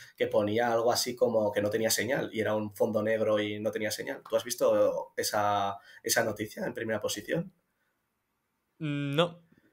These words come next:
Speaker 1: Pues estuvo Telecinco durante bastante tiempo, pero bastante tiempo, y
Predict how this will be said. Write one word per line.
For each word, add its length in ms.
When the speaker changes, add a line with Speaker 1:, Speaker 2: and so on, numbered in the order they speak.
Speaker 1:
Pues 200
estuvo 340
Telecinco 480
durante 340
bastante 400
tiempo, 1040
pero 340
bastante 440
tiempo, 480
y 680